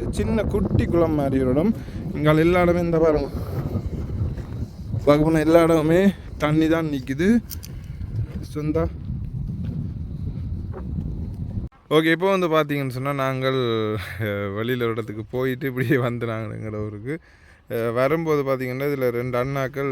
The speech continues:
மீன் பிடிச்சு கொண்டிருக்கணும். So, அது என்ன மாதிரி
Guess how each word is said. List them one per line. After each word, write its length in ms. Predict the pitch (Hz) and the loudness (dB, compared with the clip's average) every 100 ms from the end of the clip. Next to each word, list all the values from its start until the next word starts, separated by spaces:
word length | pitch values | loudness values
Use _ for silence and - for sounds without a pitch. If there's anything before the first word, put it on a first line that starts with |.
| 117 | -4
மீன் 280 | 110 139 165 | -6 -6 -4
பிடிச்சு 260 | 143 123 113 | -6 -6 -6
கொண்டிருக்கணும். 580 | 110 110 104 107 120 151 _ - | -6 -6 -8 -8 -8 -10 _ -20
So, 200 | 117 110 110 107 104 107 104 - - - _ _ | -12 -6 -4 -4 -4 -6 -10 -20 -20 -20 _ _
அது 180 | - 113 | -6 -2
என்ன 200 | 127 165 | -2 0
மாதிரி 260 | 156 143 | 0 0